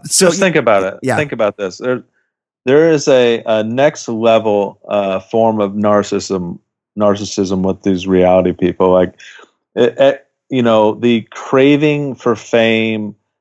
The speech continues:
Speaker 2: and being second rate, and, um, and, you know, it's, I, I just think that we often, like,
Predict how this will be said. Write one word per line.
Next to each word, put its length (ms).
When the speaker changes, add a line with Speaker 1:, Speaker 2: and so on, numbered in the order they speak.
Speaker 2:
and 280
being 340
second 600
rate, 600
and, 480
um, 520
and, 360
you 100
know, 160
it's, 300
I, 140
I 100
just 320
think 220
that 140
we 480
often, 720
like, 440